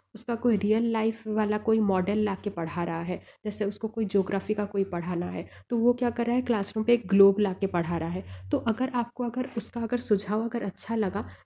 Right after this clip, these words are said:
तो आप क्या करोगे, आप भी जब कुछ पढ़ाओगे तो आप भी ऐसा कोई मॉडल या कोई चीज़ ऐसे ला के पढ़ाओगे, जैसे कोई चार्ट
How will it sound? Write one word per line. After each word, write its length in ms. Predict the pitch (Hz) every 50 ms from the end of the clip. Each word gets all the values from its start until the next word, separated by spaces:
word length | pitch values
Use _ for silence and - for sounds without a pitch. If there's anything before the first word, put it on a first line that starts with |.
| _ _
तो 60 | 262
आप 240 | 247 - 226 247 254 -
क्या 120 | 262 254
करोगे, 400 | 254 - 240 233 233 220 277 277 - -
आप 160 | 214 226 220
भी 180 | 214 247 262
जब 160 | 247 254 240 226
कुछ 340 | - _ _ - 233 -
पढ़ाओगे 540 | - - 214 214 208 202 208 214 208 247 247
तो 180 | 247 - 214 - -
आप 120 | 214 202
भी 100 | - 233
ऐसा 220 | 233 220 214 - 220
कोई 220 | 214 - 226 226
मॉडल 560 | 214 202 196 196 190 180 180 190 190 196 202 208 - - - - _ -
या 240 | 208 202 202 202 202
कोई 320 | 196 - 214 208 220 220
चीज़ 360 | 214 214 - 233 233 226 - 214
ऐसे 180 | 214 - 233
ला 240 | 214 196 190 185 190
के 160 | 190 - 220
पढ़ाओगे, 440 | 214 - 175 165 165 175 180 180 180
जैसे 200 | 190 196 - 202
कोई 140 | - 208 208
चार्ट 260 | 202 - 208 180